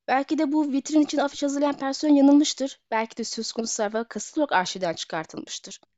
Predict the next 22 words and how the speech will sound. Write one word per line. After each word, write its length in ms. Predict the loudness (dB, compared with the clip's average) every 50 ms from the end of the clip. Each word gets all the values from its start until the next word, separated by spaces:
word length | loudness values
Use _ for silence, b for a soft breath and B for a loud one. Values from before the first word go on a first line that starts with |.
| _
Gelecek 340 | -4 -2 -2 -2 -2 -4 -4
hafta 220 | -6 -6 -6 -6
tekrar 380 | -6 -6 -6 -4 -2 -2 -2 -2
gideceğim 520 | -4 -6 -10 -12 -10 -6 -4 -4 -4 -4 -6 _ _ _ _ -6
ve 120 | -4 -2
bilim 200 | -2 -2 -2 -2
kurgu 320 | -2 -4 -4 -4 -4 -4 -6
kuratörüne 720 | -4 -2 -2 -2 -2 -2 -2 0 2 2 2 2 4 6
bunun 240 | 6 8 8 8 8
ne 60 | 6
olduğunu 440 | 6 4 4 2 2 0 0 -2 -4
bilip 300 | -4 -4 -4 -4 _ 0
bilmediğini 360 | 2 2 2 2 0 -4 -6
soracağım. 340 | -6 -6 -4 -2 -4 -4 -2
Çünkü 240 | -4 -6 -6 -6 -6
kayıp 380 | -4 0 0 0 0 0 _
bölümün 380 | -4 -2 -2 0 0 2 2 2
nerede 280 | 2 2 0 0 -2 -4
olduğu 240 | -4 -4 -6 -8
konusunda 480 | -10 -8 -4 -2 -2 -2 0 2 2 2
oldukça 520 | 2 2 0 0 -2 -2 -6 -10 -12 -8
şaşkınım. 600 | -8 -4 -2 -2 -2 -2 -4 -4 0 4 4 4